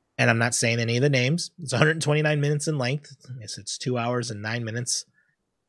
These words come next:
And it is subtitled. And I brought this one to the table, and Brian is telling me I'm not allowed to bring movies to the table anymore.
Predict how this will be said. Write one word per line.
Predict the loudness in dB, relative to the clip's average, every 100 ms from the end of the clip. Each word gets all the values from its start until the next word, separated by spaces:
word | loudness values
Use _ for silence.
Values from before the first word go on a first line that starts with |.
| 2
And | 6 6
it |
is | 6 4
subtitled. | 4 2 4 2 2 0 -2
And | -6 0
I | 2
brought | 6 6
this | 4 2
one | 2
to | 2
the | 2
table, | 4 4 4 2 -2
and | -2 0
Brian | 2 4 4
is | 2
telling | 2 2
me | 2
I'm | 0 0 2
not | 4
allowed | 4 6 4
to | 4
bring | 4 4
movies | 4 4 2 2 -4 _ _ -6
to | -4
the | -2
table | -4 -6 -8
anymore. | -10 -12 -14